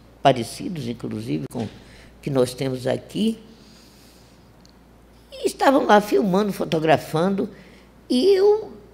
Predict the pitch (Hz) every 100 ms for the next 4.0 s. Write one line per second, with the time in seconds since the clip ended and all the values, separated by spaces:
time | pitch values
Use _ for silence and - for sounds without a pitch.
0 | - - - - - - - - - -
1 | 180 160 127 123 127 139 - - - -
2 | - 240 240 220 190 160 165 - - -
3 | - 127 156 247 185 160 - 165 175 196